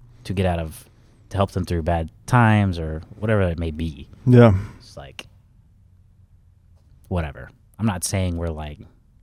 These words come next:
Speaker 1: doctors saving people on the front lines who got shot, but, you know, there's potential to impact someone's life.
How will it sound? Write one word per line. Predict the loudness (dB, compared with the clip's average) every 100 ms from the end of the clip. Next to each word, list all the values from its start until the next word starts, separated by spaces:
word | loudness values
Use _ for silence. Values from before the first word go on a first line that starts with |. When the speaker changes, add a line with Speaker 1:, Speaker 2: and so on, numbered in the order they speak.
| _ _ _ -8
Speaker 1:
doctors | -2 0 0 -4 -6
saving | -4 -2 -2 -4
people | -8 -6 -4
on | -4
the |
front | -4 -4 -2
lines | -2 -2 -2
who | -6
got | -8 -8
shot, | -4 -2 -4 -8 -10
but, | -10 -10 -16 _ _ _ _ _ _ _ _ -10
you | -10
know, | -10 -20 _ _
there's | -6 -2
potential | 2 4 4 0 -6 -10 -20 _ _ _ _ _ _ -2
to | 2
impact | 2 2 -2 -4
someone's | -6 -6 -8
life. | -10 -14